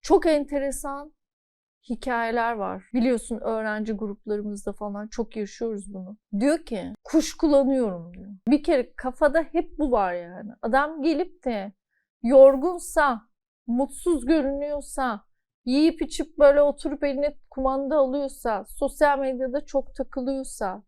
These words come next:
çok fazla sohbet etmiyorsa bunu direkt karşı tarafın yaptığı bir şey olarak düşünüyor. Ben de şunu soruyorum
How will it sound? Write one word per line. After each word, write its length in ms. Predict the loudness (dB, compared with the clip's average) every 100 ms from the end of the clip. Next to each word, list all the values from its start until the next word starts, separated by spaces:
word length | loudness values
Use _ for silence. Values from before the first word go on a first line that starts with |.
| _
çok 240 | -6 0
fazla 300 | 2 2 0
sohbet 540 | -6 -8 -6 -6 -6 -6
etmiyorsa 840 | -6 -8 -8 -8 -12 -12 -12 -12 _
bunu 640 | -2 2 4 4 2 0 -2 -2 8
direkt 560 | 12 12 10 2 -2 -10 _
karşı 640 | -2 6 6 6 4 -2 -2
tarafın 880 | -2 0 0 -2 -2 0 2 0 -2
yaptığı 560 | 0 -2 -4 0 2 4
bir 160 | 4
şey 200 | 2 -2 -2
olarak 440 | -2 -8 -12 -16
düşünüyor. 380 | -20 -18 -18 -18 -2 4
Ben 240 | 4 4
de 80 | 0
şunu 280 | -2 -2 -2
soruyorum 680 | -2 -4 -4 -8 -10 -16